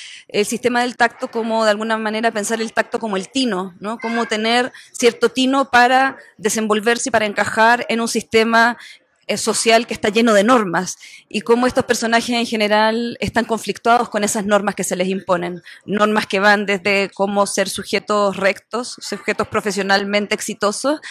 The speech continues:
a cómo comportarse al interior de las familias. Este, un, finalmente es un libro que habla del desarraigo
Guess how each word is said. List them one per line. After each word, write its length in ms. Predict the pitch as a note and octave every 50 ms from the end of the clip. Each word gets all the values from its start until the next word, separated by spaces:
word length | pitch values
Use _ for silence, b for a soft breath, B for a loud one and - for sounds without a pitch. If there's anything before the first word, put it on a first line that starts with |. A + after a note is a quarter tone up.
| B B B B B B
a 120 | - A3+
cómo 240 | - A#3 A3+ A#3+ A3+
comportarse 500 | A#3 A3+ G#3 G#3+ G3 - G3+ G#3 - -
al 60 | G#3
interior 320 | G#3 G#3 G3+ F#3 F#3+ G3 F#3
de 80 | G#3
las 140 | G3 F#3+ -
familias. 500 | - F#3+ G3+ A3 F#3+ E3+ E3 E3+ F3+ F3
Este, 160 | F3 - -
un, 160 | F3 E3+ D#3 B B B B B B
finalmente 480 | - F#3+ F#3+ F3+ F3+ F#3 F#3+ F#3 - F#3+
es 40 | F#3+
un 120 | G3 F#3
libro 260 | F#3+ F#3+ F#3+ F#3+ F#3+
que 60 | - G3
habla 240 | F#3+ G3 F#3+ F#3+
del 140 | F#3 F#3 F3+
desarraigo 840 | F3+ G3 - G3+ F3+ F#3 G3+ G3+ G#3 G#3 G#3 G#3 G3+ G#3 G#3+ G#3+